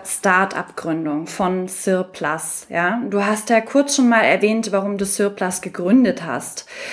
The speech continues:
Ähm, meine Frage an der Stelle ist, ob ihr bei Surplus alle Lebensmittel rettet, also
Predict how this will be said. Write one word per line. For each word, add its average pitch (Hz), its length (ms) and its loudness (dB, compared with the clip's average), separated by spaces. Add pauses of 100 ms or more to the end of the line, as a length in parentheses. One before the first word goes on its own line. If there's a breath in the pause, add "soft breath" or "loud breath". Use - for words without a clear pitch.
(300 loud breath)
Ähm, 220 480 0 (120)
meine 202 440 4
Frage 262 880 0
an 226 140 -4
der 226 140 0
Stelle 233 400 0
ist, - 420 -6
ob 214 340 -2 (100)
ihr 262 680 2
bei 226 260 4
Surplus 214 760 -4 (140)
alle 180 320 0
Lebensmittel 277 640 0
rettet, 269 320 -2
also 180 240 -4